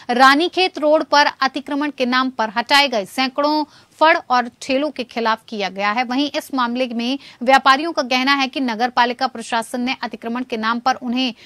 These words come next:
उजाड़ने के साथ ही बेरोजगार करने की कार्रवाई की और उसके बाद वेंडर जोन के माध्यम से ठेले लगाने का आश्वासन भी दिया था, लेकिन अभी तक प्रशासन द्वारा वेंडर जोन नहीं बनाया गया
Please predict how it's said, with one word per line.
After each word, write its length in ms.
उजाड़ने 460
के 120
साथ 340
ही 60
बेरोजगार 680
करने 220
की 140
कार्रवाई 440
की 160
और 120
उसके 220
बाद 360
वेंडर 300
जोन 380
के 180
माध्यम 400
से 240
ठेले 240
लगाने 340
का 140
आश्वासन 560
भी 140
दिया 220
था, 140
लेकिन 320
अभी 220
तक 240
प्रशासन 600
द्वारा 300
वेंडर 320
जोन 200
नहीं 280
बनाया 380
गया 280